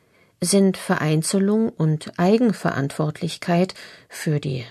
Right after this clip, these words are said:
Generation Corona ein kollektives Gefühl. Einer der Befragten formuliert das so: „Ich investiere nur noch in mich. Alles andere ist so angreifbar geworden.“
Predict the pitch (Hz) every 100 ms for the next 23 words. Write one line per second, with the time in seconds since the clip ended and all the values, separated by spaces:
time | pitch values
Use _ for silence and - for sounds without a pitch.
0 | _ 123 117 120 120 120 - 151 147 151
1 | - 139 135 131 160 170 190 - - -
2 | - 180 185 185 - 208 175 - - 147
3 | 147 - 175 - - 220 165 156 - _
4 | _ _ _ _ _ _ - - 226 226
5 | 175 151 156 - 156 139 - - 180 175
6 | - 175 170 156 147 165 170 - 165 143
7 | 156 - _ _ _ _ _ _ 196 190
8 | 214 208 208 - - 220 233 226 220 190
9 | 180 170 170 - 196 202 185 - - _
10 | _ _ _ _ _ _ _ _ - 151
11 | 135 - 160 156 160 156 151 - _ _
12 | _ - 170 - - 165 - 190 202 165
13 | 147 - 147 143 156 143 147 151 156